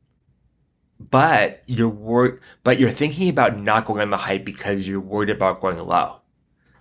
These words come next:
Objectively, you have all the resources that you need to treat a low if it happens.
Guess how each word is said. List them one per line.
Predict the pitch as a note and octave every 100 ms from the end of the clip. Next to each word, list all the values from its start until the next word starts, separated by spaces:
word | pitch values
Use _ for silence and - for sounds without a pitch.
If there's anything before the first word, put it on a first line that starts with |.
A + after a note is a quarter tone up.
| _ _ _ _ _
Objectively, | C3 B2+ D3 F#3+ - F3 A#2+ G#2 G#2 - - _ _
you | A#2+ C3
have | C3 - C#3+ C#3
all | - A2 B2+
the | C#3+
resources | A#2 A2 - A#2 F#2+ G2
that | G#2 E2+
you | G2+
need | G#2 A#2 G#2 E2+ - - _ -
to | A#2+
treat | - - C3
a | B2
low | G2+ F#2+
if | F#2+
it | G2+
happens. | A2 A#2 - - - -